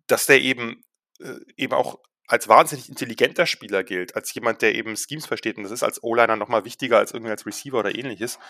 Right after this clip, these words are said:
dass der eben auch die Protection Calls ansagen könnte. Gut, ihr habt jetzt natürlich mit, äh, mit Myers einen Center eh da und ihr habt insgesamt ja, finde ich, ganz schön nachgelegt, äh, jetzt auch mit, mit, sagen wir mal, m-, mehr oder weniger hohen oder mittelhohen Picks auf, auf Line jetzt in den letzten zwei Jahren, eben mit Myers, mit den beiden jetzt und so weiter.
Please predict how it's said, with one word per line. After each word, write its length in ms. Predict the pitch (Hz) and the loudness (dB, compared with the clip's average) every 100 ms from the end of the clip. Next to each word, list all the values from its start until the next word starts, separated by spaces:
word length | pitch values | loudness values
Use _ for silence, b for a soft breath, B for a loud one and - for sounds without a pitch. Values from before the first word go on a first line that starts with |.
| B B B B - | B B B B 0
dass 160 | 113 | 2
der 140 | 131 123 | 4 4
eben 200 | 120 110 | 2 -2
auch 80 | |
die 80 | - | -4
Protection 480 | - 107 151 - - | -6 -4 -2 -4 -6
Calls 240 | - 104 | -2 -2
ansagen 320 | 113 107 104 98 | -2 -2 -4 -4
könnte. 200 | 107 - | -12 -10
Gut, 140 | 139 | -6
ihr 120 | - | -4
habt 160 | - - | -6 -8
jetzt 160 | 95 | -6
natürlich 400 | 113 - 107 95 | -6 -6 -8 -8
mit, 280 | 104 98 - - | -10 -10 -12 -12
äh, 80 | 101 | -12
mit 160 | 98 | -6
Myers 300 | 104 98 - | -2 -2 -4
einen 60 | 104 | -8
Center 440 | - 107 104 - | -6 -2 -2 -2
eh 160 | 120 113 | -6 0
da 380 | 117 127 98 117 | 2 4 4 2
und 160 | 117 | -2
ihr 100 | 110 | 0
habt 160 | 123 - | 0 0
insgesamt 480 | 127 - 110 123 151 | -6 0 6 6 4
ja, 100 | 104 | -4
finde 200 | - 107 | -4 -4
ich, 80 | |
ganz 180 | - 117 | 0 0
schön 160 | - 123 | 0 6
nachgelegt, 680 | 113 - - 107 101 - - | 8 8 4 -2 -2 -4 -4
äh, 200 | 113 101 | 0 0
jetzt 260 | 101 - | -2 -4
auch 140 | 123 117 | -6 -6
mit, 220 | 110 - | -8 -10
mit, 160 | 113 - | -16 -8
sagen 240 | - 104 | -2 -2
wir 80 | 101 | -2
mal, 220 | 107 107 | -6 -14
m-, 280 | 104 - _ | -16 -20 _
mehr 480 | 104 107 110 113 135 | -18 -12 0 8 8
oder 180 | 123 107 | 8 4
weniger 380 | 123 123 107 104 | 0 2 0 2
hohen 260 | 110 113 | 0 0
oder 160 | 101 98 | 0 -2
mittelhohen 600 | 101 - 113 101 101 98 | -2 -2 0 0 -4 -6
Picks 320 | - - - | -10 -8 -4
auf, 340 | 113 98 - - | -4 -4 -8 -10
auf 140 | 107 | -4
Line 420 | 104 98 107 139 | 2 4 4 0
jetzt 200 | 147 147 | -6 -8
in 80 | 143 | -8
den 40 | 135 | -8
letzten 240 | 139 - | -6 -6
zwei 200 | - 135 | -2 -2
Jahren, 260 | 135 135 131 | 0 -2 -6
eben 180 | 117 | -12
mit 140 | 113 113 | -14 -8
Myers, 380 | 107 110 113 - | -4 -2 -2 -6
mit 120 | - | -14
den 140 | 107 | -4
beiden 180 | 107 107 | -2 -2
jetzt 200 | 107 - | -6 -12
und 80 | 107 | -12
so 80 | 98 | -4
weiter. 260 | 113 160 | -4 -4